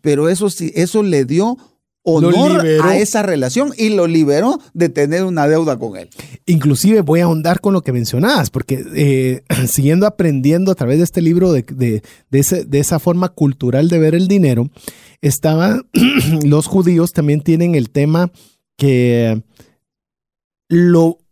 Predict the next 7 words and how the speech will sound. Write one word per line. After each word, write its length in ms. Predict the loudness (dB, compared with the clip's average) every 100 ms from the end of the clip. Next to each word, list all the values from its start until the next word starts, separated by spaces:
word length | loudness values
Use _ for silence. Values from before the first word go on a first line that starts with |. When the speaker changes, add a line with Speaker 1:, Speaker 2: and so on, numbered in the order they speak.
| _
Speaker 2:
llamemos, 460 | -2 0 0 -2 -8 _
el 280 | 0 4 4
último 640 | 4 2 0 0 2 2
escalón 1000 | 0 -2 -4 -2 0 2 0 -2 -4 -10 -16 _ _ _ _ _ _ _
que 100 | -4
tenés 460 | -2 0 0 0 -2
para 460 | -6 -4 -4 -6